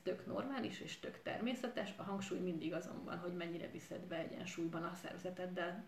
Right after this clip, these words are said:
ö, az energia szükségletet, amit a szervezet is kíván. Ugye azt ne felejtsük el még hozzátenni, hogy abban az időszakban, mielőtt megjön a menstruációd, alacsonyabb intenzitású edzéseket, ö,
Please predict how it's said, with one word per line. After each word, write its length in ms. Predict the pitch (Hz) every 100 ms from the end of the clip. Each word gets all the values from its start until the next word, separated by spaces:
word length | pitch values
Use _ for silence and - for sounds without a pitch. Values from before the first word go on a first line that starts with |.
| -
ö, 40 | 170 170 165 - - - - - - -
az 160 | -
energia 360 | 175 101 185 -
szükségletet, 680 | - 120 - 202 220 220 214
amit 200 | 175 170
a 80 | -
szervezet 380 | - 160 160 -
is 180 | - -
kíván. 500 | - - 123 147 190 - - - - -
Ugye 200 | 180 208
azt 160 | 240
ne 80 | 226
felejtsük 520 | 220 185 - - 165
el 160 | - -
még 160 | - -
hozzátenni, 720 | - 170 - - - 247 277
hogy 160 | 208
abban 240 | 196 208 -
az 120 | 170
időszakban, 720 | 170 170 170 - 202 240 247
mielőtt 380 | 226 - - 185
megjön 260 | 190 190
a 40 | -
menstruációd, 920 | 156 170 - 190 202 220 - 254 240
alacsonyabb 540 | 202 180 180 175 170
intenzitású 880 | 170 165 - 175 165 165 160 - 180
edzéseket, 760 | - 175 - - - - -
ö, 60 | -